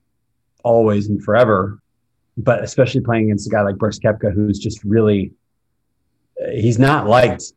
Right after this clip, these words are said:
certainly for his comments that he's made, uh, publicly. But I,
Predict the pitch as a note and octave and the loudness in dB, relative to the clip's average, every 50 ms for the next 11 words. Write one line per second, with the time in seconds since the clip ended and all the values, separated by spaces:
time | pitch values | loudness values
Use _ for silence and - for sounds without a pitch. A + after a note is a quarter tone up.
0 | - - - - - C#3+ C3+ C3 A#2+ A2 - A#2+ A2 G#2+ G2 - - B2 B2 A#2 | -20 -16 -6 2 2 2 4 4 0 0 2 2 4 4 2 2 0 0 0 0
1 | A2+ G#2 - - A2+ G2+ - - - A#2 A2+ G2 G2+ A2+ A2+ A2 G#2+ G2 G2+ G2+ | 0 -2 -2 -4 -4 -4 -6 -8 -6 -4 -2 0 0 2 2 2 0 0 -2 -4
2 | - _ - G#2+ G#2 F#2+ F2+ F2+ - D3 D#3+ D3+ C3 - - G#2 G#2+ G#2+ B2 C#3 | -6 _ -4 -2 -2 -2 -2 -2 2 2 2 2 2 0 0 0 2 2 2 2
3 | C#3+ - | 2 0